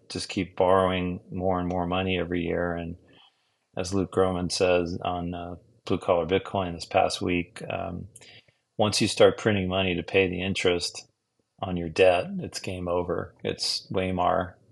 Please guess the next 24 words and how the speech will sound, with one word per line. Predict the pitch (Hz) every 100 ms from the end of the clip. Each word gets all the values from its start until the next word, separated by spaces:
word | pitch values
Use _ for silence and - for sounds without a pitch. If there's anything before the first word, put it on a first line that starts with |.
| _ _
it's | 110 -
hyperinflation. | 98 90 95 90 87 92 92 92 104 113 107 -
So, | - - 104 95 _ _ _ _ _
and | 113
we've | 104 101
already | 107 92
seen | - 92
plenty | - 98 92
of | 85
examples | 87 87 90 85 90
of | 87 87
that, | 87 87 - _ _ -
uh, | 92 92 98 151
with | 101 85
lesser | 98 90 -
currencies | 101 98 92 90 - 87 90 - _ - _ _ _ _
throughout | - 50 50
the | 50
world. | 50 50 - -
So | - 50 55 104 _ _ - - _ _ _ _ _ _ _ _ _ _ _ _ _ _ _ _ -
stay | - 196
humble, | 180 170 160
stack | - 139 135
sats. | 120 110 110 -